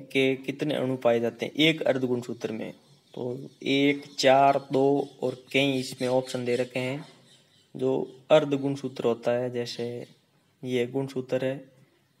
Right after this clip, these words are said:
इसका जो ये भाग होता है, इसमें कितने डीएनए अणु होते हैं, इसमें हमेशा ध्यान रखना कितने डीएनए अणु होते हैं, एक। तो पहला option हमारा सही हो जाएगा।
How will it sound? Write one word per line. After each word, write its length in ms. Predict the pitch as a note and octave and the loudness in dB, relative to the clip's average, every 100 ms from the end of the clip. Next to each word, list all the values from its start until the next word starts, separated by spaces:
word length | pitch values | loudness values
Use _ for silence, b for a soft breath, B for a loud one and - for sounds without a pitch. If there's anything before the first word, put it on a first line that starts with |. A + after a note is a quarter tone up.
| - | -14
इसका 240 | - - | -6 -2
जो 120 | C3 B2+ | 0 0
ये 200 | A#2+ C#3+ | 0 -2
भाग 280 | C3 B2 A#2 | 0 -2 -2
होता 320 | A#2+ A#2 A#2+ | -4 -4 -2
है, 160 | A#2+ | -2
इसमें 320 | B2 - C3 B2+ | -4 -8 -8 -10
कितने 400 | - C3+ D#3 D3 | -8 -8 -2 -2
डीएनए 360 | B2+ B2+ B2 | 0 0 0
अणु 180 | A#2+ B2 | -4 -6
होते 260 | A#2 A#2+ B2 | -8 -8 -8
हैं, 40 | |
इसमें 240 | A#2+ - A2 | -8 -8 -10
हमेशा 300 | A#2 B2 C3 | -8 -8 -8
ध्यान 240 | B2 B2 | -6 -6
रखना 260 | A#2+ A#2 A#2 | -6 -8 -12
कितने 300 | - - C3 | -14 -10 -6
डीएनए 300 | B2+ B2+ B2 | -4 -4 -4
अणु 140 | B2 | -6
होते 280 | B2 B2 C3 | -8 -8 -10
हैं, 100 | B2+ - C#3 | -10 -8 0
एक। 320 | B2+ A#2+ - - B B B B B - _ _ _ | 2 2 -4 -20 B B B B B -20 _ _ _
तो 60 | - | -14
पहला 360 | - D3+ D3+ C3+ | 2 4 6 4
option 320 | C3 - B2+ | 4 -2 -6
हमारा 240 | A#2+ A#2 | -2 0
सही 200 | A#2+ C3 | 0 0
हो 100 | A#2+ A#2 | 0 2
जाएगा। 360 | A2 G2+ - | 0 -2 -6